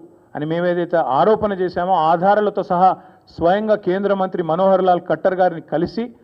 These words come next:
ఆరోపణలతో సహా, ఆధారాలతో సహా వారికి డీటెయిల్డ్ నోట్ కూడా ఇచ్చొస్తే, ఇప్పటి వరకు కనీసం ఒక్క మాట కాదు కదా,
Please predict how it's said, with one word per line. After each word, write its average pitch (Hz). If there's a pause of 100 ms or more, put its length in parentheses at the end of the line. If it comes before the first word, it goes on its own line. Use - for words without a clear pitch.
(380)
ఆరోపణలతో 208
సహా, 185
ఆధారాలతో 202
సహా 180 (280)
వారికి 156
డీటెయిల్డ్ 208
నోట్ 190
కూడా 202
ఇచ్చొస్తే, 185 (340)
ఇప్పటి 165
వరకు 151 (280)
కనీసం 202 (340)
ఒక్క 147
మాట 160
కాదు 185
కదా, 160